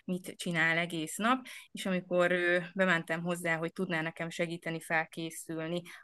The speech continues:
arra, hogy, hogy majd egy há-, hogyha én fejvadász leszek, akkor ott mi lesz a feladatom, és hogyan tudok majd abban sikeresen,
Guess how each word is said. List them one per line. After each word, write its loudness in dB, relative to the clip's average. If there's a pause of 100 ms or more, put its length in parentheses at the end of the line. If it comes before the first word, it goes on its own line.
arra, -2
hogy, -12
hogy -6
majd -2
egy -6
há-, 2 (100)
hogyha -2
én 2
fejvadász 2
leszek, -6
akkor -6
ott -4
mi 0
lesz -2
a -12
feladatom, 0
és -6
hogyan -4
tudok -8
majd -6
abban -4
sikeresen, -4